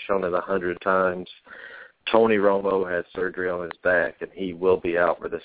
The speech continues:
season leading into that big N F C East matchup Sunday night on N B C. So the Dallas Cowboys, in order to win and go to the playoffs,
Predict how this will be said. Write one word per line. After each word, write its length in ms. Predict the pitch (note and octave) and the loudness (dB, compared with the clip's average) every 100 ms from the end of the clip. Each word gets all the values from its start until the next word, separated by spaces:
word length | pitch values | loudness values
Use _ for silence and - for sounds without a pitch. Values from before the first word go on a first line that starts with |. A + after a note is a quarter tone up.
| - | -2
season 420 | G2 F2+ F2+ F2+ - _ _ | 0 0 -2 -6 -14 _ _
leading 260 | F2+ F2+ F2 | -4 -2 0
into 220 | F2 F2 | -2 -2
that 240 | D#2+ F2 - _ - | 0 0 -2 _ 0
big 300 | F#2+ F#2 E2+ - _ _ | 2 2 -2 -12 _ _
N 120 | G2 F#2 | 2 2
F 100 | E2+ - | 2 0
C 260 | F#2 F2+ | 0 2
East 160 | F2+ - | -2 0
matchup 420 | F2+ F2 - F2 - - | 2 4 4 2 2 0
Sunday 280 | F#2 F#2 F2+ | 2 2 2
night 360 | F#2 F#2 E2+ - - - _ _ - | 2 0 -2 -10 -20 -20 _ _ -2
on 200 | G2+ G#2+ | 0 2
N 180 | G#2 G2 | 0 -2
B 180 | G#2 G2+ - | -4 -6 -2
C. 280 | G2 G#2 G#2+ - | 0 0 -2 2
So 180 | F2+ F2+ | 2 2
the 80 | |
Dallas 320 | F2+ F#2+ G2 F#2+ | 4 6 6 4
Cowboys, 540 | - G#2 G#2+ F#2 F2+ F2 - E2 - - | 2 4 4 2 0 -4 -10 -16 -10 -6
in 80 | G2 | -2
order 240 | F#2+ G2 | 0 0
to 120 | F#2+ F2+ | -2 -2
win 340 | G2 G2+ G2 | -2 0 -2
and 100 | F#2+ | 0
go 120 | F#2+ | 0
to 60 | G2 | 0
the 100 | F#2+ | -2
playoffs, 500 | - G2+ G#2 F2 | 2 4 4 2